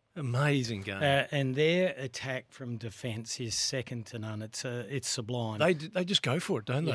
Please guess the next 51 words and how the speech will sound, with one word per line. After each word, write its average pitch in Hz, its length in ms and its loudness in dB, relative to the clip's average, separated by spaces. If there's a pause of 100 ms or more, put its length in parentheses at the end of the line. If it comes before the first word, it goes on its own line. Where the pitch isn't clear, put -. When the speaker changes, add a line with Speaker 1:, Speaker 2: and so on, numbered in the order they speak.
(280)
Speaker 2:
Yeah, 117 120 -8
yeah, 117 120 -6
they're 135 180 0
run 147 180 4
and 123 140 4
gun. 113 300 -2 (380)
Hey, 165 140 6
Rich, 170 220 4
what 208 200 4
we'll 180 80 6
do 156 180 6
now, 139 260 4
we 131 140 0
know 156 240 4
that 135 160 -2
the 131 80 -4
big 120 260 0
talking 127 380 -4
point 127 280 -2
Speaker 1:
Yes. 110 180 0
Speaker 2:
is 107 80 -4
Braden 123 340 2
Maynard 117 580 -2
and 113 320 -8
Angus 127 340 -4
Brayshaw. 139 680 -2
There 123 160 -4
are 117 60 -2
so 160 280 2
many 143 220 2
different 120 400 -4
views. 147 400 -2
We'll 160 160 2
give 135 240 0 (100)
our 139 300 0
opinions. 160 560 -2 (360)
Then 151 140 4
we'll 131 120 4
hear 135 160 4
from 131 160 0
David 127 320 0
King 131 240 0
and 117 120 -2
Kane 123 300 0
Cornes 160 640 0
on 117 140 0
that 127 140 2
Speaker 1:
Mm. 104 40 -2
Speaker 2:
situation 123 840 -2
as 113 220 -8
well. 156 400 0